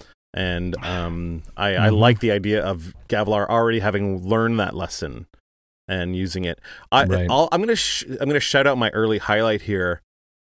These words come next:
Speaker 1: My early highlight
Speaker 2: Mm-hmm.
Speaker 1: is that we get to spend a little bit of time with Gavilar. We don't know
Speaker 2: Yeah.
Speaker 1: this character. As much as he's been important in these books so far,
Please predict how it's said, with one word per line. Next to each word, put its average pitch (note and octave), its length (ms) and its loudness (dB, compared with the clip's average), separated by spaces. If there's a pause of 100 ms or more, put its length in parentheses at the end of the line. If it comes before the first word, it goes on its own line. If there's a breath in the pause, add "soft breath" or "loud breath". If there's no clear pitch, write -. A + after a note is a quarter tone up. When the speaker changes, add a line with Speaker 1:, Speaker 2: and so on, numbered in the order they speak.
(120)
Speaker 1:
My D3 100 2
early A#3 240 2
highlight D#3+ 320 4
Speaker 2:
Mm-hmm. D3 60 6
Speaker 1:
is A#2+ 80 -2
that C3 80 0
we A#2 100 0
get B2+ 140 0
to A#2+ 80 -6
spend B2 360 0
a C3+ 40 2
little A#2 160 2
bit G#2 100 4
of G2+ 80 0
time G#2+ 260 0
with F#2+ 120 -2
Gavilar. F#2+ 560 -2 (360)
We D3+ 400 0 (260)
don't A#2+ 320 0
know A2 160 6
Speaker 2:
Yeah. - 40 6
Speaker 1:
this A#2+ 160 2
character. A2+ 420 0
As G#2 200 -2
much B2 260 0
as G3 120 -2
he's D#3+ 140 -2
been C3 140 2
important B2 640 -2
in A2 140 -2
these G#2 160 -2
books - 340 -4
so G#2+ 180 0
far, F#2 300 -2